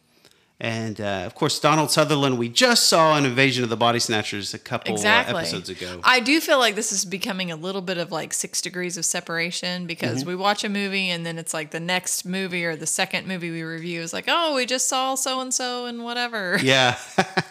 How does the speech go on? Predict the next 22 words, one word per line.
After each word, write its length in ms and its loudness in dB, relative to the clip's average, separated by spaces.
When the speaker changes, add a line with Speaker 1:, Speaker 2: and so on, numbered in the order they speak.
Speaker 1:
Well, 200 8
we 160 6
review 320 4
movies 360 4
from 140 2
the 60 2
twentieth 400 2
century, 560 -2
but 140 -4
we 100 2
kinda 260 2
lean 280 6
heavily 420 2
on 160 -2
the 80 -4
sixties, 460 -2
seventies, 400 -4
eighties, 280 -4
and 80 -6
nineties. 560 -10
Speaker 2:
That's 200 -8
true. 120 -12